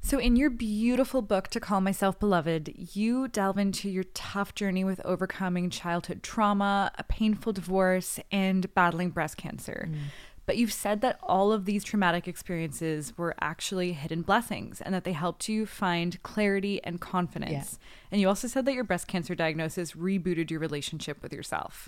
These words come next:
Speaker 2: Mm.
Speaker 1: I mean, we are all dying to know, how did you tap into this unbelievably positive mindset?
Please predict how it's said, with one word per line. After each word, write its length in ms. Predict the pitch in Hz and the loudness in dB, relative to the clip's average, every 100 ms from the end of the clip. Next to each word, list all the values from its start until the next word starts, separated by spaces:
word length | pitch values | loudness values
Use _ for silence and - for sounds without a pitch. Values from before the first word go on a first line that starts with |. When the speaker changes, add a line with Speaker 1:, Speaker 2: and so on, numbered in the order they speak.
| 190 | -10
Speaker 2:
Mm. 280 | 147 135 131 - - - 180 | -8 -8 -10 -16 -20 -8 -4
Speaker 1:
I 80 | 180 | 0
mean, 320 | 170 160 - - - - - | 0 -4 -10 -16 -18 -20 -2
we 160 | 220 208 | 4 8
are 80 | |
all 320 | 202 180 170 - | 8 8 4 2
dying 460 | 202 185 196 196 180 | 6 6 6 4 2
to 140 | 214 | 2
know, 220 | 185 160 | 2 4
how 320 | 185 202 214 226 | 2 4 4 4
did 160 | 254 | 2
you 120 | 277 | 0
tap 340 | 285 214 202 202 | 0 0 0 2
into 260 | 202 196 | 0 0
this 160 | 190 185 - - | -2 -4 -8 -2
unbelievably 720 | 208 214 214 220 202 196 190 | 2 2 2 2 0 -2 -4
positive 500 | 202 - 196 190 196 | -6 -6 -6 -4 -4
mindset? 540 | 170 170 180 - - | -2 -2 -2 -2 -6